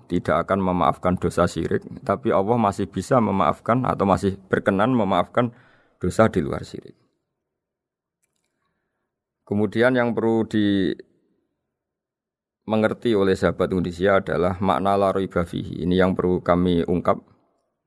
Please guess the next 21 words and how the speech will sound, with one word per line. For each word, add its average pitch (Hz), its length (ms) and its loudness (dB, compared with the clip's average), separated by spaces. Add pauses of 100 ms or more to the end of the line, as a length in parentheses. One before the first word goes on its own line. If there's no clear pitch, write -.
(960)
bahwa 104 320 2
Al-Quran 117 560 0
ini 135 120 0
tidak 110 480 -2
ada 113 200 0
keraguan 101 640 2
padanya. 78 600 -4 (1900)
Tidak 123 280 -2
ada 113 280 2
keraguan, 107 640 0
ini 117 400 0 (400)
yang 107 240 2
mudah 101 320 0
kita 95 240 2
teliti 90 560 -2
karena 90 240 2
kita 90 240 0
orang 87 240 2
Indonesia, 85 800 0
mungkin 95 400 -2
rasa-rasa 90 880 0